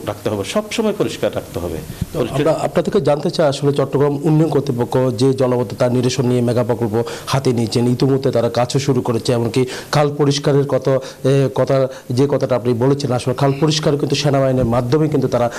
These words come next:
Speaker 2: শুরু করেছেন। আসলে চাকতাই খালকে সবচেয়ে বেশি গুরুত্ব দিয়ে আর খাতুনগঞ্জের, এ, ব্যবসা বাণিজ্যকে বাঁচাতে তিনি কিন্তু আসলে সেই কাজটা শুরু করেছেন। কিন্তু আমরা জানতে চাই, আসলে কাজ শুরু করলেও কিন্তু সুফল পাচ্ছেন কিনা আপনারা?
Speaker 1: না, এখানে যে আপনাকে আমি আগেই বলেছি,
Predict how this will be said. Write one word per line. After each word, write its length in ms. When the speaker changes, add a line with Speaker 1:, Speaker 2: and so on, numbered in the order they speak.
Speaker 2:
শুরু 240
করেছেন। 420
আসলে 260
চাকতাই 380
খালকে 340
সবচেয়ে 540
বেশি 280
গুরুত্ব 340
দিয়ে 240
আর 520
খাতুনগঞ্জের, 680
এ, 120
ব্যবসা 300
বাণিজ্যকে 400
বাঁচাতে 420
তিনি 280
কিন্তু 220
আসলে 280
সেই 200
কাজটা 280
শুরু 220
করেছেন। 320
কিন্তু 160
আমরা 240
জানতে 280
চাই, 160
আসলে 220
কাজ 180
শুরু 300
করলেও 500
কিন্তু 320
সুফল 460
পাচ্ছেন 320
কিনা 180
আপনারা? 240
Speaker 1:
না, 160
এখানে 400
যে 160
আপনাকে 300
আমি 200
আগেই 240
বলেছি, 460